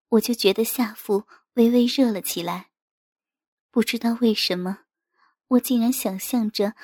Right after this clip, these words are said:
他那年轻的鸡巴在我的下体进进出出的样子。一股热流让我的私处情不自禁地收缩起来。啊，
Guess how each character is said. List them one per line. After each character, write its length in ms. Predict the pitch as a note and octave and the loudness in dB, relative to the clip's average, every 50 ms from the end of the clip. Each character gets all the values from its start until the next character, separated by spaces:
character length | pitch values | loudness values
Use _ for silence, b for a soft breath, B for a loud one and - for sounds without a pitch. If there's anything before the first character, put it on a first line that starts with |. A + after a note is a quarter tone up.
| B B B | B B B
他 120 | _ - B3 | _ 2 2
那 100 | A#3 A3+ | 4 4
年 260 | G#3+ G3+ F#3+ F#3+ G#3 | 2 0 0 -2 -4
轻 200 | A3+ - - A#3+ | -4 -2 0 0
的 80 | A3 G#3+ | 0 0
鸡 240 | - - A3+ A3+ - | -2 -4 -4 -4 -4
巴 280 | - G3 F#3+ G3 - b b b b b b | -4 -6 -6 -6 -8 b b b b b b
在 220 | - - C4 B3 B3 - | -2 -2 0 0 0 -2
我 60 | F#3 | -2
的 100 | - G3+ | -2 -4
下 260 | G#3 - - B3+ A#3 A3+ | -6 -4 -2 -2 -2 -2
体 300 | - - - F#3 F3+ b b b b _ | -4 -10 -14 -16 -16 b b b b _
进 240 | - - C4 A#3 A3+ | -2 2 2 2 2
进 260 | - - - G#3+ G#3 | 2 0 -2 -2 -2
出 220 | G#3 - - - A#3 | -4 -6 -6 -6 -6
出 220 | - - - B3+ | -6 -4 -4 -4
的 160 | B3 A3+ G3+ | -4 -4 -6
样 240 | G3+ G3+ G3 F#3+ F#3 | -6 -6 -8 -6 -6
子。 260 | - - - E3+ F3+ - _ _ _ _ _ _ _ _ _ _ _ _ _ _ _ _ _ _ _ _ _ _ _ _ _ _ | -4 -4 -4 -6 -8 -12 _ _ _ _ _ _ _ _ _ _ _ _ _ _ _ _ _ _ _ _ _ _ _ _ _ _
一 120 | B3+ A#3+ | 0 0
股 200 | A3+ - - F#3+ | 2 2 2 2
热 260 | G3 G3+ A#3+ A#3 G#3+ | 2 2 0 -2 -2
流 320 | A3 A3+ G3+ F#3+ G#3 A3 - b b b b b b _ _ | -2 -2 -2 -2 -2 -4 -8 b b b b b b _ _
让 180 | - B3+ A#3 - | 0 0 0 0
我 60 | A#3 | -2
的 120 | G3 - G3+ | -2 -2 -4
私 260 | - - - A#3 A#3 | -4 -4 -4 -6 -6
处 340 | A3+ - - - G#3+ A3 G#3 b b b b b | -6 -8 -6 -6 -6 -6 -8 b b b b b
情 260 | - - - A3+ G#3 G#3+ | -14 -6 -2 -2 -2 -2
不 140 | - B3 | -4 -6
自 180 | B3 - - A#3+ | -6 -4 -4 -4
禁 220 | - - B3 A3 | -2 -2 -2 -2
地 100 | G#3 G#3 | -2 -4
收 220 | - - - A#3+ A#3 | -6 -2 -2 -2 -2
缩 260 | - - - B3+ B3+ | -2 -2 -2 -2 -2
起 220 | B3+ - - G#3 | -2 -4 -6 -6
来。 300 | F#3 F#3 F#3 G3+ - _ _ _ _ _ _ _ _ _ _ _ _ _ B B B B B B B _ _ _ _ | -6 -8 -10 -12 -14 _ _ _ _ _ _ _ _ _ _ _ _ _ B B B B B B B _ _ _ _
啊， 420 | - D4+ - - - - - _ | -2 -2 -2 -4 -12 -20 -20 _